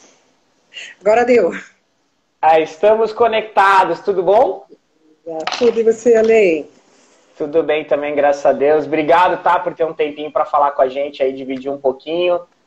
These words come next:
Speaker 2: é, do seu tempo. Eu liguei pra Lu agora há pouco, falei, "Lu, tem cinco minutinhos?" Ela falou, "Tenho, a gente entra em vinte, peraí que eu tô resolvendo umas coisas agora e a gente vai."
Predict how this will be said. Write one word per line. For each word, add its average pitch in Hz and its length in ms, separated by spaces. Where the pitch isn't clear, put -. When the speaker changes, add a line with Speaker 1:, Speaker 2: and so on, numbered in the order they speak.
Speaker 2:
é, 147 240
do 143 120
seu 143 320
tempo. 170 480
Eu 156 100
liguei 170 300
pra 190 160
Lu 185 100
agora 180 280
há 170 40
pouco, 185 220
falei, 185 260
"Lu, 202 160
tem 208 220
cinco 202 300
minutinhos?" 196 500
Ela 202 120
falou, 202 280
"Tenho, 311 240
a 262 80
gente 262 260
entra 294 220
em 262 80
vinte, 285 300
peraí 277 220
que 277 80
eu 269 60
tô 269 80
resolvendo 262 420
umas 277 220
coisas 269 320
agora 262 460
e 262 40
a 247 80
gente 240 320
vai." 226 320